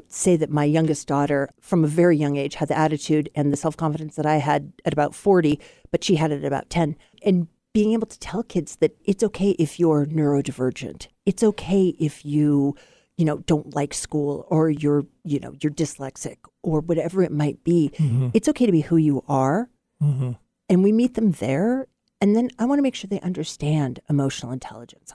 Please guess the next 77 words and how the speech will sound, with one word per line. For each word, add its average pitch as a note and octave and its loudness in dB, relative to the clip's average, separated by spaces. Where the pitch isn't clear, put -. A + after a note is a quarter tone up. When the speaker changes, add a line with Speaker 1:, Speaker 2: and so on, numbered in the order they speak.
Speaker 1:
I E3+ 0
wanna G3+ 2
make G#2+ 2
Speaker 2:
Mm-hmm. C3+ 0
Speaker 1:
sure F#3 2
that E3 -6
they D#3+ 2
have D#3+ -2
the E3 0
opportunity D3 -2
to A#2 -4
experience G3 -2
these D3+ -4
things, C#3+ -8
but G#3 -2
I B3 2
also C#4+ -2
wanna B3 -4
make F3+ 0
sure - -2
that D3+ 2
we're - -8
doing C#3+ -2
the C#3 -4
same C#3+ -2
thing B2+ -10
for A#2 -16
their A2+ -10
families - -6
Speaker 2:
Mm-hmm. B2+ -2
Speaker 1:
so G3 0
that D#3+ -6
the - -8
parents F#3+ -2
are D#3+ -4
brought D3+ -2
in, C#3+ -2
so - -10
the - -12
parents D#3 -4
are - -10
part - -4
of F3 -4
this - -8
process - -8
and C#3 -16
part D#3 -2
of D#3+ -8
what C3+ -10
they C#3 -8
can C3 -16
do, E3 2
because F#3+ 0
it G#3 -2
is A3+ 2
so D#3+ -2
amazing C#3+ -2
to F#3 2
be D3+ 2
able D#3 0
to C#3+ 0
have D3 0
that D3 2
experience D3+ -2
where C#3+ 2
somebody D3 0
gets C#3 -4
out D3 0
of C#3 -2
an D3 -2
airplane D3+ -2
and D#3 -4
looks D#3+ -6
at - -8
you - -4
and D3 -4
says, C#3+ -2